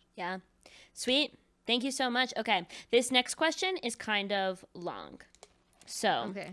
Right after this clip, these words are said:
Speaker 1: buckle up. It's time for story time, but it's so good. Okay. So,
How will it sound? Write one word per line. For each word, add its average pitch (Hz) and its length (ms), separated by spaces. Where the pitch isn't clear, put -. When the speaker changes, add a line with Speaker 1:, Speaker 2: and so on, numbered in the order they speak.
Speaker 1:
buckle 226 380
up. 220 300
It's - 180
time 196 240
for 190 260
story 175 380
time, 127 320
but 196 100
it's 196 160
so 196 600
good. - 360
Okay. 202 220
So, - 320